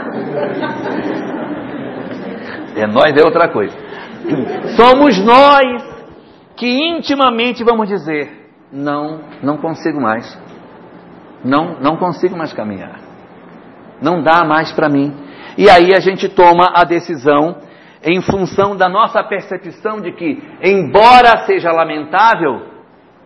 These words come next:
entrou na faixa do justo. Está me violentando demais.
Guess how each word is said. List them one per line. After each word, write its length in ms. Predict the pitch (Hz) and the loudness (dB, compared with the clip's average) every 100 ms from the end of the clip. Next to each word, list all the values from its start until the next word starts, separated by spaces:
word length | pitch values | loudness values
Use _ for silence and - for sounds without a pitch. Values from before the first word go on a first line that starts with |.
| _ _ _ - - - - | _ _ _ -20 -20 -20 -12
entrou 340 | 170 180 170 160 | -8 -4 2 4
na 160 | 151 | 4
faixa 300 | - 135 143 | 2 0 0
do 120 | 120 113 | -4 -4
justo. 420 | 95 85 - 80 - - - - - - - - - - - - - - - - - - - - | -6 -10 -14 -18 -18 -20 -20 -20 -20 -20 -20 -20 -20 -20 -20 -20 -20 -20 -20 -20 -20 -20 -20 -14
Está 200 | - 175 | 0 2
me 120 | 175 | 4
violentando 560 | 156 170 160 151 160 147 | 4 4 4 2 0 0
demais. 720 | 156 151 139 104 85 - - | -2 0 2 0 -6 -20 -20